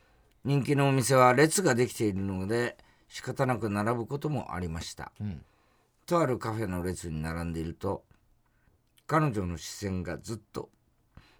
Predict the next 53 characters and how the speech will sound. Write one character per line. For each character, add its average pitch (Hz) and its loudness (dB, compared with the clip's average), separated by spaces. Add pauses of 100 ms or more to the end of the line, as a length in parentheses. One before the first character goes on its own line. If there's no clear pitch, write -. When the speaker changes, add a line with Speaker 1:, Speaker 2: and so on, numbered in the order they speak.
(120)
Speaker 1:
道 175 8
路 120 2
を 82 -2
挟 87 -6
ん 78 -10
だ 73 -10
反 113 -4
対 113 -2
側 98 -4
の 95 -8 (420)
パ 104 -2
チ - -6
ン 117 -2
コ 113 0
屋 95 4
を 87 0
向 95 -2
い 87 -2
て - -2
お 82 0
り、 - -12 (100)
Speaker 2:
う 113 -4
ん。 92 -4 (960)
Speaker 1:
「え、 127 -4
ど 151 2
う 160 4
し - -6
た 87 0
の？」 78 -2 (240)
と - -14 (340)
話 87 -2
し - -10
か - -16
け 76 -10
た - -12
ら、 65 -6 (140)
Speaker 2:
う - -4
ん。 110 -2 (440)
Speaker 1:
「ん？ 214 -4 (260)
あ、 - -16 (120)
ご 220 10
め 226 8
ん 214 8
ご 160 8
め 135 8
ん。 - -2 (460)
ぼ 147 -6
ー - -10
っ - -16
と - -20
し - -8
て 147 -8
た。」 - -8